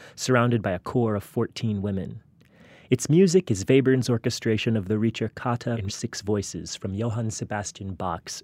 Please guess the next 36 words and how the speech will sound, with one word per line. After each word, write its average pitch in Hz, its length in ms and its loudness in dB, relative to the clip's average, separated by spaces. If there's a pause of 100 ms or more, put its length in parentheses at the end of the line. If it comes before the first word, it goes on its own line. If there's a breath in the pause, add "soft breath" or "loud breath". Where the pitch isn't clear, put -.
(100)
Musical 98 520 -2
Offering. 85 580 -8 (680 loud breath)
It's - 160 -2
a 113 80 2
restoration 117 720 4
of 85 220 -8
balance 107 640 -2 (100)
and 95 120 -6
harmony 107 680 -4 (240)
after 113 240 0
the 107 100 0
dissonance 95 680 -2
of 85 120 -4
the 98 80 -4
preceding 101 640 -4
sights - 380 -8
and 95 120 -10
sounds. 92 640 -12 (1300 loud breath)
Balanchine 208 460 4
choreographed 113 640 2
the 104 80 0
male 98 200 0
solo 98 380 0
in 95 80 -2
his 98 160 -4
section 104 340 -2
of 92 80 -2
Episodes 98 580 -2
for 104 200 0
a 98 80 2
then 131 400 0
soloist 90 640 -2
in 98 80 -4
Martha 90 300 -4
Graham's 90 320 -6
company, - 520 -12